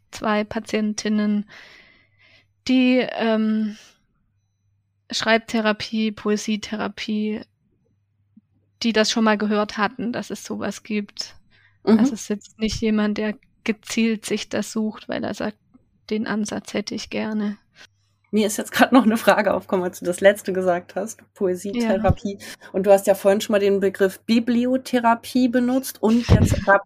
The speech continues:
Speaker 2: auch den Begriff des therapeutischen Schreibens. Ist das,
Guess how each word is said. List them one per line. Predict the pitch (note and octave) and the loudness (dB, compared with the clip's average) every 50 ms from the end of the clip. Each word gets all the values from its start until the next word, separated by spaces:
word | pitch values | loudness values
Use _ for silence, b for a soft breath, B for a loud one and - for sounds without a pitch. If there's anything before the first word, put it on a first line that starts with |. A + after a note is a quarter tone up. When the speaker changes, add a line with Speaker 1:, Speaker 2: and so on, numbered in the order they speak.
| _ | _
Speaker 2:
auch | - G3 G#3 | -2 -2 0
den | - - G#3 G#3 | 0 0 0 0
Begriff | G3 G#3 - - G#3+ G#3 | 0 0 0 -2 -2 -2
des | - G3+ G3+ - | -2 -4 -6 -2
therapeutischen | - A#3 G3+ F#3+ F#3+ F#3+ - G#3 G3 G3 G3 - - - - G3 | 0 4 6 6 4 4 4 4 4 4 2 -2 -12 -10 -8 -8
Schreibens. | F#3+ - - - F3 F3+ F3+ F3+ F3 - B B B B B B - | -8 -4 0 2 2 2 2 0 -4 -6 B B B B B B -4
Ist | - - - - | -2 -2 0 0
das, | B3+ B3+ B3 - - - | 0 0 0 -2 -8 -14